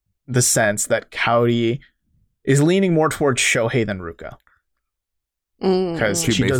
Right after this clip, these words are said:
Speaker 1: doesn't
Speaker 3: says as much, yeah.
Speaker 1: Yeah, she doesn't know what to say
Speaker 2: Yeah.
Speaker 1: with, with Ruka at all.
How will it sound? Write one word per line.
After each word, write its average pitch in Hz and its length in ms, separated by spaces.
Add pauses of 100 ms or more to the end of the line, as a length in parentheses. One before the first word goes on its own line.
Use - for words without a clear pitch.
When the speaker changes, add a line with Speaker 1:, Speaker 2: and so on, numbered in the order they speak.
(140)
Speaker 1:
doesn't - 20
Speaker 3:
says 90 280
as 82 100
much, 76 280
yeah. 82 180
Speaker 1:
Yeah, - 200
she - 160
doesn't 147 360
know 151 120
what 147 140
to 139 60
say 131 220
Speaker 2:
Yeah. 127 60
Speaker 1:
with, 120 320
with 127 180
Ruka 113 520 (140)
at 113 160
all. 98 340